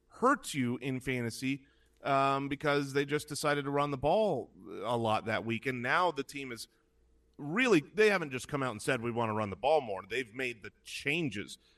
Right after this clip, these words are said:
The offensive coordinator, after meeting with Pete Carroll, said, "I'm gonna quit because I disagree with you as a d-, difference of philosophy." So,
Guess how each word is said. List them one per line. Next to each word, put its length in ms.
The 100
offensive 440
coordinator, 500
after 200
meeting 200
with 120
Pete 220
Carroll, 260
said, 260
"I'm 120
gonna 200
quit 420
because 420
I 160
disagree 460
with 180
you 100
as 140
a 80
d-, 160
difference 340
of 100
philosophy." 800
So, 600